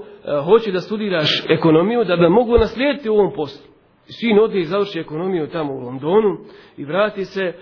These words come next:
i babo i dalje dijeli. I sin, Boga mi, sinu se nije svidjelo to. Kaže: „Babo, Boga mi, meni se ne sviđa to što ti dijeliš. Svako živ koji god ti zatraži, ti dadneš. A ova baba, ako hoće da te ja naslijedim u ovom poslu, onda više nema dijeljenja.”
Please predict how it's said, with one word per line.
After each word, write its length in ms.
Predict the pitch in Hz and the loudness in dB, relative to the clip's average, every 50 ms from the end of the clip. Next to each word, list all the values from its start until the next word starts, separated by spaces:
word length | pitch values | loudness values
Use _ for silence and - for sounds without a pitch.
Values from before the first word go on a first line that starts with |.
| - - - - _ _ - | -20 -20 -20 -20 _ _ -10
i 160 | 165 160 156 | -8 -8 -4
babo 380 | 147 180 190 208 214 196 196 | -4 -2 -2 -2 0 0 -2
i 80 | 202 202 | -2 0
dalje 240 | 240 226 226 214 214 | -2 -2 -2 -2 -6
dijeli. 500 | 175 214 214 190 170 156 143 139 131 - - - _ _ _ _ _ _ _ _ _ _ - | -4 -2 -2 0 0 -2 -4 -6 -10 -12 -16 -20 _ _ _ _ _ _ _ _ _ _ -12
I 60 | 143 | -12
sin, 320 | 135 139 - 254 269 254 202 | -8 -2 0 2 2 4 4
Boga 240 | 254 262 247 247 | 4 4 4 2
mi, 100 | 240 220 | 0 0
sinu 180 | 190 226 254 247 | -4 -4 -6 -6
se 160 | 196 214 226 | -6 -6 -8
nije 120 | 247 254 226 | -6 -6 -6
svidjelo 460 | - - 240 220 180 180 151 139 131 | -2 0 0 4 4 4 4 4 2
to. 240 | - - - 151 - - - - - - - - - - - - | 2 0 0 0 -2 -8 -16 -20 -20 -20 -20 -20 -20 -16 -4 0
Kaže: 300 | 135 175 214 190 190 165 | 2 2 4 4 4 4
„Babo, 360 | 147 185 220 226 214 185 190 | 4 2 2 2 0 -2 -4
Boga 260 | 156 175 202 202 208 | -4 -4 -4 -2 -2
mi, 60 | 185 | 0
meni 140 | 180 190 202 | 2 2 0
se 140 | 196 190 165 | 0 0 0
ne 80 | 170 185 | 0 0
sviđa 360 | 185 - 254 233 233 233 220 | 2 2 2 4 4 2 2
to 160 | 226 240 226 | 2 0 0
što 140 | - 220 214 | 0 0 -2
ti 180 | 220 220 208 | -2 -4 -6
dijeliš. 540 | 180 180 214 202 175 160 143 135 135 - - - | -4 0 0 0 0 0 -4 -8 -12 -16 -18 -8
Svako 280 | - 202 202 202 185 175 | -6 -6 -6 -4 -6 -6
živ 180 | 185 220 214 - | -6 -6 -6 -4
koji 160 | 185 180 165 | -4 -4 0
god 200 | 170 202 214 214 | 2 2 2 2
ti 80 | 196 | -2
zatraži, 400 | 170 170 185 190 190 202 226 220 | -4 -4 -4 -4 -2 -2 -2 -2
ti 120 | 233 247 240 | -2 -2 0
dadneš. 380 | 269 262 240 233 208 190 175 - - - - - - - | 0 2 4 6 6 4 4 0 -8 -16 -18 -20 -12 -4
A 60 | 156 | 0
ova 200 | 180 226 240 220 | 2 2 2 2
baba, 360 | 196 247 254 254 233 240 220 | 2 0 0 0 0 0 -2
ako 140 | 214 220 226 | 0 0 -2
hoće 220 | 247 247 - 233 | -2 -2 -2 -2
da 100 | 220 214 | -2 -2
te 120 | 208 214 202 | 0 2 2
ja 260 | 208 240 277 269 233 | 2 4 4 2 2
naslijedim 480 | 202 208 208 208 196 208 190 180 175 185 | 2 0 -2 -4 -2 -4 -2 0 0 0
u 60 | 185 | 0
ovom 160 | 180 160 - | -2 -4 -4
poslu, 300 | 151 170 190 190 190 185 | -4 -4 -4 -4 -4 -6
onda 140 | 180 175 175 | -6 -4 -6
više 180 | 185 175 202 | -6 -6 -2
nema 260 | 196 214 240 247 247 233 | 0 0 0 2 0 -2
dijeljenja.” 580 | 226 254 254 247 233 208 175 170 165 165 160 | -2 -2 0 2 2 2 2 2 0 -2 -2